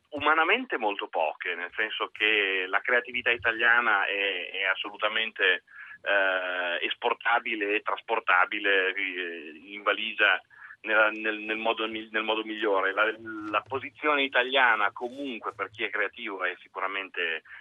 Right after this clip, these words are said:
eh, un privilegiante. Eh, la vita e il mod-, il modello di pensiero americano decisamente è funzionale alla crescita rapida di un'azienda. La cosa che per noi è stata fondamentale,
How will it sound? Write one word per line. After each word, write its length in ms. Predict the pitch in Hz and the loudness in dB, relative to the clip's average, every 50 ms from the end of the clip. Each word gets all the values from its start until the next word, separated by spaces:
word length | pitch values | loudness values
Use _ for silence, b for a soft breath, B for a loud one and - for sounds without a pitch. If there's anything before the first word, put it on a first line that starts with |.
| B B B B B | B B B B B
eh, 460 | - 87 90 87 82 80 78 73 73 78 | -6 -4 -4 -2 -2 -2 -2 -4 -4 -6
un 460 | 87 90 90 87 85 82 85 87 - | -8 -12 -14 -16 -18 -18 -18 -16 -10
privilegiante. 1000 | - - 104 95 98 104 107 110 110 117 110 104 113 127 131 - 156 156 147 - | -8 -8 -8 -6 -6 -4 -4 -2 2 4 4 6 4 4 2 4 4 4 4 4
Eh, 340 | - 120 117 110 107 107 110 - | 2 2 2 4 4 2 0 0
la 200 | 127 143 147 147 | 4 4 4 4
vita 480 | 147 165 - - - 127 110 98 101 | 4 -2 -10 -4 2 4 4 4 4
e 140 | - 117 131 | 4 0 -4
il 120 | 135 123 113 | -4 -4 -6
mod-, 360 | 113 117 123 131 127 - - | -6 -2 0 0 0 0 -2
il 140 | - 127 123 | -4 -4 -6
modello 520 | 120 123 123 123 143 147 147 131 120 120 | -6 -4 -2 2 2 2 2 2 0 -2
di 140 | 110 - 110 - | -4 -4 -8 -6
pensiero 580 | - 113 113 110 110 - - 127 117 104 95 | -6 -4 -4 -6 -8 -6 -2 0 2 2 2
americano 520 | 95 104 107 120 120 - 104 101 104 107 107 | 2 0 -2 -4 -2 0 2 2 2 2 -2
decisamente 840 | 104 98 - 107 101 107 113 107 101 92 98 95 - 107 95 92 101 | -6 -6 -8 -6 -2 -2 -2 -2 -2 -8 -8 -6 -4 -2 0 0 0
è 60 | - | -2
funzionale 800 | - - 110 113 110 - 127 123 113 101 101 110 113 113 113 - B B B B B B | -4 -8 -16 -14 -8 -4 -4 0 2 2 2 2 2 0 -2 -2 B B B B B B
alla 300 | B 95 113 120 113 107 - | B 0 2 4 2 0 0
crescita 580 | - 123 127 131 131 - - 123 - - 101 | 0 0 2 2 2 0 -6 -8 -2 -2 0
rapida 360 | 95 98 95 - - 101 95 92 | 2 2 2 0 -2 -6 -6 -6
di 80 | 87 | -6
un'azienda. 520 | 92 92 90 85 85 87 82 82 85 87 90 | -4 -6 -6 -6 -6 -8 -8 -6 -4 -4 -2
La 120 | 95 101 | -2 0
cosa 280 | - 127 131 123 131 123 | 2 2 2 2 0 -2
che 140 | - 110 | -2 -4
per 160 | - - 104 101 | 0 0 0 2
noi 200 | 120 131 123 107 | 4 2 4 2
è 60 | 101 | 2
stata 300 | - - 98 - - 95 | 2 -2 -2 0 -2 -4
fondamentale, 920 | - - 98 98 95 95 95 95 98 98 - 110 104 92 87 85 85 - | -4 -4 -6 -2 -2 -2 -2 -4 -6 0 2 4 6 6 4 2 -2 -6